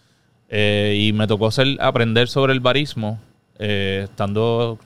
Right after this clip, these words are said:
como estudiante universitario. Yo era, yo soy estudiante, eh, graduado de administración de empresas y, pues, de esa manera, em, me, me gané, ¿verdad? Me gané el sustento mientras estudiaba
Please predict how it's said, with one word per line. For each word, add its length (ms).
como 160
estudiante 340
universitario. 640
Yo 120
era, 340
yo 120
soy 160
estudiante, 720
eh, 220
graduado 400
de 60
administración 460
de 40
empresas 460
y, 1120
pues, 140
de 80
esa 160
manera, 480
em, 140
me, 300
me 160
gané, 400
¿verdad? 280
Me 120
gané 200
el 60
sustento 560
mientras 260
estudiaba 600